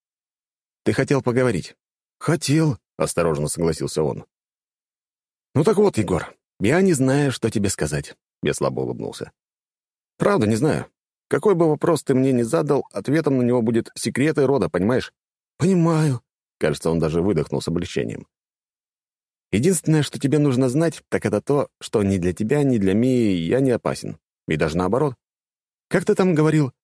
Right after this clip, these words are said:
«Держись меня, и всё будет в порядке». «Хорошо», —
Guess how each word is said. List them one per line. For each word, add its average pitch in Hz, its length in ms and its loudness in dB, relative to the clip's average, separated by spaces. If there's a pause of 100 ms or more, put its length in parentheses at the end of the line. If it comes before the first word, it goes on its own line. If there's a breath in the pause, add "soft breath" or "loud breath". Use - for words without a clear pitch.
(440)
«Держись 127 400 0
меня, 156 280 2
и 147 40 2
всё 147 180 0
будет 143 280 0
в - 140 -20
порядке». 127 520 -2 (480)
«Хорошо», — 147 640 -2